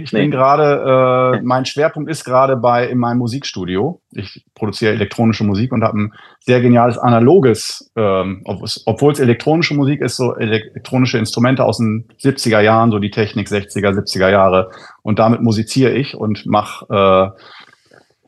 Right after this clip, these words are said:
Speaker 1: ja, da Musik.
Speaker 2: Ja, bin ich
Speaker 1: Das ist
Speaker 2: sehr
Speaker 1: sozusagen, äh,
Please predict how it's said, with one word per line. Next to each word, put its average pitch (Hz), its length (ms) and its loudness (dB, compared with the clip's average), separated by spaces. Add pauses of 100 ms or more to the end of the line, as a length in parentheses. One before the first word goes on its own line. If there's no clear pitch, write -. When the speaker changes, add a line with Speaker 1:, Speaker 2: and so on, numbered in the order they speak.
(200)
Speaker 1:
ja, 101 380 4
da 120 220 2
Musik. 147 240 2
Speaker 2:
Ja, - 100 2
bin 110 100 -2
ich 104 40 0
Speaker 1:
Das 110 100 0
ist - 40 -2
Speaker 2:
sehr 117 100 0
Speaker 1:
sozusagen, 131 520 0
äh, 120 240 -2